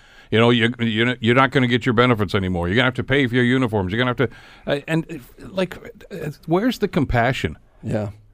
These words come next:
Speaker 1: And, and you expect that from the government. And, and yeah, you know, the government's gonna have to make some tough financial choices here. We get that.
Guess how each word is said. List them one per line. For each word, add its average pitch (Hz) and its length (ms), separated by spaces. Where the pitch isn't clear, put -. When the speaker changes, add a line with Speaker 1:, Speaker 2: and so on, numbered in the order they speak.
Speaker 1:
And, 131 220
and 143 220
you 143 80
expect 196 420
that 165 180
from 127 180
the 101 80
government. 92 420
And, 117 200
and 139 200
yeah, 165 260
you 160 140
know, 160 160
the 120 80
government's 127 320
gonna 117 180
have 110 140
to 117 60
make 104 160
some 101 120
tough 117 200
financial 95 440
choices 92 440
here. 80 100
We 113 160
get 107 240
that. 69 240